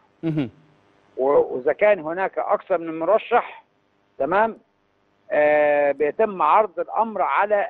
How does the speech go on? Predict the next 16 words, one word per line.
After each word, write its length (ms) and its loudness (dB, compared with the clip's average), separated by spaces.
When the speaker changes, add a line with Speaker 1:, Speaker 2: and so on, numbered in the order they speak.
Speaker 2:
الهيئة 640 -2
الوفدية 640 0
أو 180 2
الجمعية 440 -4
العمومية 360 0
للحزب 480 -2
هي 140 2
اللي 120 -2
تقرر 420 2
من 280 -2
الذي، 720 -2
آه، 720 2
سيتقدم 540 -2
للترشح. 600 -4
Speaker 1:
يعني، 260 2
يعني 400 -4